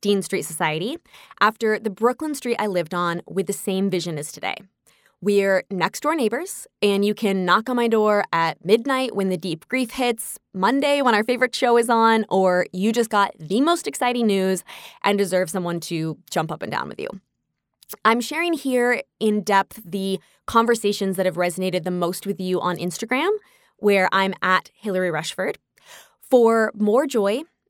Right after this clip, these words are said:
and less overwhelm in your style, business, and most of all, your life. With, per my signature sign-off, grace and gumption. So if this is our first time meeting, I want to briefly share my story, and then I would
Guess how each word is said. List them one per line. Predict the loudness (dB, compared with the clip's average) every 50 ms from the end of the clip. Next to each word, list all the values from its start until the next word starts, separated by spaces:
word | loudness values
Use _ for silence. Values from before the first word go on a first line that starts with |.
| _ _
and | 2 2 4 2 2 0 -2 -4 -6 _
less | -8 -2 0 2 0 0 0 -2 -2
overwhelm | -2 -2 -2 -4 -2 -2 -2 -2 -4 -4 -6 -10 _ _
in | -4 -2 -2 -2 -2 -4 -6
your | -6 -6 -6
style, | -6 -4 0 2 2 4 4 2 2 0 0 -2 -4 _ _ _ _ _ _ _ _ _ _ _ 0
business, | 2 2 2 4 2 2 2 2 0 -2 -8 -14 -10 _
and | -2 0 2 2 2 2 2 0 -2 -6 -6
most | -4 0 2 2 2 2 2
of | 0 2
all, | 2 0
your | 0 -2 -4
life. | -4 -4 -4 -4 -6 -12 -20 -20 -20 _ _ _ _ _ _ _ _ _ _
With, | 0 4 4 6 6 4 0 -6 -14 -18 -12
per | -4 -2 0
my | 2 4 4 4 2 2
signature | 0 -2 -2 -2 -2 -4 -2 -4 -4
sign-off, | -2 -2 -2 -2 0 -2 -2 -4 -6 -16 _ _ _ _ _ _ -2
grace | 0 2 2 2 0 -2 -8 -14 -16 _ _ _ _
and | -10 -8 -8
gumption. | -8 -10 -10 -10 -12 -12 -12 -16 _ _ _ _ -20 _ -20 -20 -20 -20 -20 -20 -20 _ _
So | 0 2 2 4 4 4 4 2
if | 0 -2
this | 0 -2 0 0
is | 2 2
our | 2 2
first | 2 0 -2 0 -2
time | -2 0 2
meeting, | 2 2 2 2 0 0 0
I | 0 0
want | 2 2 2
to | 0 -2
briefly | -4 -6 -4 -2 -2 -2 -4 -4 -4 -4
share | -2 -2 -2 0
my | 0 -2
story, | -2 -2 -4 -4 -2 0 0 -2 -2 -2
and | 0 0 2
then | 2 2
I | 0 2
would | 2 2 0 0